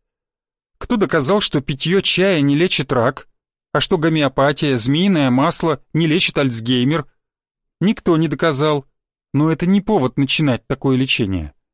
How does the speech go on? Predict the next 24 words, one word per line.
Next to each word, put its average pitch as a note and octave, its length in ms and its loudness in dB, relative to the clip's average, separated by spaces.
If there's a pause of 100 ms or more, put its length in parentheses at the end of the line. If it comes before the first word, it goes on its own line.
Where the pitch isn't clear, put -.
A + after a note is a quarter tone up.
(420)
Поэтому C#3 360 0
важно C#3 380 2
оценивать D3 460 0
базу, D3+ 420 -2 (200)
уметь D#3+ 320 0
с - 100 0
ней D#3+ 140 0
работать. E3+ 560 -4 (440)
Это G3 300 0
доказательная C#3+ 760 0
медицина. C#3+ 640 -2 (960)
Такие - 320 -2
доводы C#3+ 320 0
сложны D3+ 440 0
для C#3 140 -4
конечного D3 520 -2
потребителя D3+ 640 -2
или D#3 320 -2
инвестора. B2+ 580 -2 (480)
Люди C3 320 2
не F3+ 120 0
вкладываются D#3+ 680 0
в E3 80 -4
индустрию, D3+ 560 -2